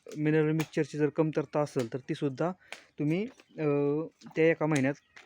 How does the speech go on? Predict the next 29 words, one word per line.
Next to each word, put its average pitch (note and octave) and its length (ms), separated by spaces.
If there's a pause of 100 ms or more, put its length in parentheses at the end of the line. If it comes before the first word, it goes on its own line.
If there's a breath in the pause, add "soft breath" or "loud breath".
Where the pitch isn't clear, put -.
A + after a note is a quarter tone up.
रि-, D#3 260
रिकव्हरी E3 320
करून C3 240
घेताय. A#2 380
यामुळे D3+ 280
काय D#3+ 120
होतं C#3+ 220
की C#3+ 60
दोन्ही D#3+ 440
प्रोसेस D#3+ 540
एकाच D#3+ 300
टायमिंगला D3 340
झाल्यामुळं B2+ 460 (360 soft breath)
तुमची D3+ 260
गाय C#3 260
महिन्याभरात C#3 640
म्हणजे C#3+ 160
एकवीस C#3 260
दिवसात C3+ 260 (220)
व्यवस्थितपणे C#3+ 600
हिटवर D3 400
येते C3 240 (380 loud breath)
आणि C3+ 120 (220)
पहिली F3 260
हिट E3+ 200
सोडून C#3 500
मित्रांनो C3+ 500
दुसऱ्या D#3 400
हिटला C3 340